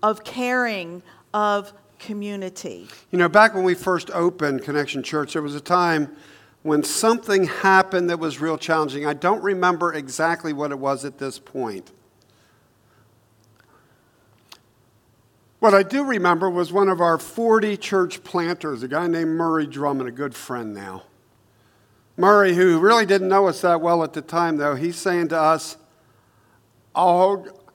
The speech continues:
Speaker 2: <clears throat> I'll hold your arms up when you get tired." Wow. Wow. He was living out this scripture right there, Exodus seventeen eleven through ter-, thirteen,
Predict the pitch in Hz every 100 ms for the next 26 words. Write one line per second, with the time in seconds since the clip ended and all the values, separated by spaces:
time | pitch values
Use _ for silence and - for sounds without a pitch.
0 | - 214 151 - 190 185 165 214 185 202
1 | 180 185 147 127 123 - 139 147 156 -
2 | 147 143 - 151 - - _ _ - -
3 | - - - _ _ _ _ _ _ _
4 | _ _ _ _ - 143 139 - - -
5 | _ _ _ _ _ _ _ _ 214 254
6 | 233 170 180 214 220 220 - 190 190 190
7 | 175 151 - - - 170 - 139 135 151
8 | 147 - 123 120 - 190 196 - 196 190
9 | - 196 180 170 165 185 175 147 160 170
10 | 170 165 170 156 160 156 147 139 - 165
11 | 156 - 147